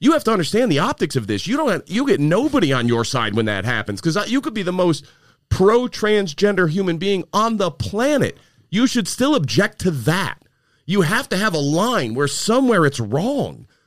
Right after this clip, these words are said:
where somewhere it went too far, and acknowledge, "Hey,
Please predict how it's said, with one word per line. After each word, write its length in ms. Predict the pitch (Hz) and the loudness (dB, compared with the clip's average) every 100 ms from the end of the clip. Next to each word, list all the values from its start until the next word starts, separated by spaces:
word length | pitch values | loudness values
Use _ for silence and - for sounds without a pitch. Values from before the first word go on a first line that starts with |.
| _ _ | _ _
where 120 | 202 | 2
somewhere 720 | 190 - 214 262 233 233 240 214 | 2 0 0 2 4 4 4 4
it 100 | 185 | 2
went 220 | 220 - | -2 -2
too 220 | 220 190 | -2 -2
far, 420 | - 254 185 143 | 0 0 2 0
and 160 | 139 175 | 0 -2
acknowledge, 500 | 160 240 226 190 - - - | 0 0 2 0 -2 -14 -2
"Hey, 400 | 233 208 180 | 0 0 0